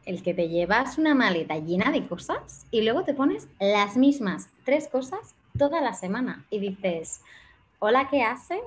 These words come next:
Ahora voy a tener que lavar toda la ropa porque está toda revuelta, pero he usado tres. ¿Para qué narices me he tirado tres horas haciendo la maleta? ¿Para qué narices he cargado, eh,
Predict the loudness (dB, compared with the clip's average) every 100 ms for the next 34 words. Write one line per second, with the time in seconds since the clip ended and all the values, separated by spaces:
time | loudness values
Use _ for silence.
0 | 0 4 4 4 2 2 4 4 4 -2
1 | 4 6 8 6 4 2 2 2 0 2
2 | 4 6 6 4 2 0 -2 -4 -12 -4
3 | 2 2 4 0 -2 -10 _ _ -2 0
4 | 0 -10 -20 _ _ _ _ 2 2 0
5 | 2 4 6 4 0 -2 -4 -4 -12 -4
6 | -2 0 2 2 0 -4 -4 -2 -2 -2
7 | -4 -6 -2 0 0 0 -2 -6 -2 0
8 | 0 -2 -4 -4 -4 -4 -6 -4 -2 0
9 | 0 0 2 0 -4 -10 _ _ _ _
10 | _ _ _ -6 -2 -2